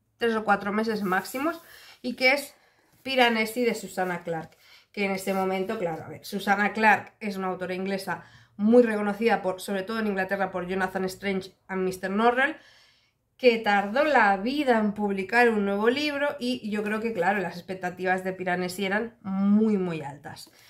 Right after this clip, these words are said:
Eh, tengo que decir que la edición en inglés es preciosísima, o sea, yo os voy a enseñar sin la, sin la solapa porque, jolín, la verdad es que hicieron un trabajo de orfebrería y el hype yo creo que, mm, está merecido.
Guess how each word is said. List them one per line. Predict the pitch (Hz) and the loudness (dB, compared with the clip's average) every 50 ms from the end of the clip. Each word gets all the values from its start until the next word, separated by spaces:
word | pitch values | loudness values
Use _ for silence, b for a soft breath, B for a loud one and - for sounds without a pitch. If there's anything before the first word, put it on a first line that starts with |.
| b b b b b b b b b | b b b b b b b b b
Eh, | 240 226 226 220 214 208 | 4 6 6 6 4 0
tengo | - 220 208 | 0 -2 0
que | 208 220 | 0 0
decir | 214 214 233 220 - | 0 0 0 -2 0
que | 208 | 0
la | 190 185 185 | 2 2 2
edición | 185 185 185 - 226 208 190 180 - - | 0 0 -2 0 0 0 0 -2 -6 -4
en | 202 202 196 190 | -4 -2 -2 0
inglés | 185 185 185 202 214 202 185 - - - | 0 0 0 2 2 2 0 -2 -4 -6
es | 220 208 185 185 - - b b b b b b b b | -4 -4 -4 -4 -6 -14 b b b b b b b b
preciosísima, | - 220 202 190 - - 185 175 180 - 240 240 - 262 269 285 285 247 | -6 -4 -4 -4 -2 -2 -4 -4 -2 0 0 0 0 0 0 2 4 2
o | 202 | 2
sea, | 202 202 190 190 | 2 2 2 2
yo | 185 190 190 190 - _ B B B B B B - | 2 0 -2 -4 -6 _ B B B B B B -12
os | 208 190 | -10 -8
voy | 190 190 196 | -4 -2 -2
a | 196 | -2
enseñar | 202 202 208 208 208 208 202 202 | -2 -2 -2 0 2 2 2 0
sin | - - 226 214 202 196 | -2 -6 -4 -2 2 4
la, | 190 185 180 175 170 165 170 - - - - - - - - - - _ _ _ _ _ _ _ _ B B B B B B B B B B B B - | 4 4 4 2 0 -4 -6 -10 -16 -18 -18 -18 -20 -20 -20 -20 -20 _ _ _ _ _ _ _ _ B B B B B B B B B B B B -16
sin | - - 208 196 | -8 -6 -2 -2
la | 180 180 180 | -2 -2 -2
solapa | - 185 185 196 214 226 226 226 247 247 233 | -2 -2 0 2 4 4 4 4 2 2 0
porque, | 202 190 - - 185 175 170 - _ _ _ _ _ _ _ - - - | -2 -8 -8 -8 -8 -8 -8 -10 _ _ _ _ _ _ _ -20 -12 -8
jolín, | 196 185 190 202 226 220 - - | -6 -4 -2 -2 -4 -4 -8 -6
la | 208 202 190 | -2 0 0
verdad | 185 185 185 190 | 0 0 -2 -4
es | 196 - | -4 -6
que | - 226 | -8 -6
hicieron | 196 202 202 220 233 233 247 - - _ _ _ _ _ | -2 0 0 0 0 -2 -4 -6 -12 _ _ _ _ _
un | 233 214 208 | -2 -2 -2
trabajo | 208 196 185 185 185 190 - 226 220 | 0 0 0 0 0 0 -2 -2 -2
de | 214 202 | 0 -2
orfebrería | 185 180 - 202 196 196 202 208 214 240 254 269 269 - B B B B B B B B B | -2 -4 -4 -4 -2 -2 0 0 0 2 2 2 2 0 B B B B B B B B B
y | - 254 262 247 - 233 | -8 -6 -4 -4 -2 0
el | 226 220 | 0 2
hype | 214 247 247 262 254 - - | 6 6 6 6 6 2 -2
yo | 220 233 226 | -2 0 2
creo | 233 240 247 247 | 2 2 2 2
que, | 247 254 254 254 254 - | 4 2 2 2 0 -4
mm, | 214 214 214 208 208 202 196 202 - | -4 -2 0 0 0 0 -2 -4 -6
está | 226 208 - 262 277 | -4 2 6 6 6
merecido. | 277 254 208 185 185 - - 180 160 160 - - | 6 4 0 -2 -4 -6 -10 -12 -12 -12 -14 -18